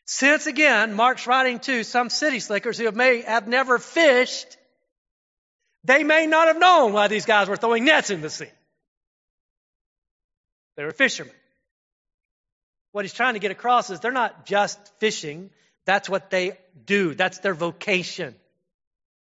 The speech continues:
And so that's why it's so interesting then that Jesus says to them, "Follow me, and I'll make you fishers of men." Jesus didn't coin this phrase. He used this phrase from his culture.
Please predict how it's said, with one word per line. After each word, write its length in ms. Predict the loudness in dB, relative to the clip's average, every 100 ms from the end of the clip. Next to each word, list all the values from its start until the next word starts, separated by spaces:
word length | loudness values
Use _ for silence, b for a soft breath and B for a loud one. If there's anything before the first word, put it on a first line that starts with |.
| _ _ _ _ B B
And 140 | -4 0
so 140 | 2
that's 280 | 4 4 4
why 180 | 2 2
it's 80 |
so 140 | 0 0
interesting 680 | 0 2 0 -2 -6 -10 -10 _ _ _ _
then 280 | 0 2 4
that 280 | 2 2 0
Jesus 360 | 0 2 2 2
says 380 | 4 4 4 0
to 200 | 2 4
them, 260 | 4 2 B B _ _
"Follow 340 | 6 6 4
me, 240 | 4 4 4
and 100 | 4
I'll 160 | 2
make 220 | 4 0
you 100 | -2
fishers 580 | -4 0 0 2 0 2
of 120 | -2
men." 280 | 0 2 2 B B B
Jesus 320 | -2 -2 -2
didn't 240 | -4 -4 -6
coin 300 | -2 -2 -2
this 140 | -6
phrase. 280 | -2 -4 -2
He 80 | -8
used 360 | -4 -4 -4
this 140 | -10 -8
phrase 440 | -2 0 0 -6 b b b _
from 280 | 0 0 -2
his 260 | -4 -4
culture. 560 | -2 0 0 -2 -10 -14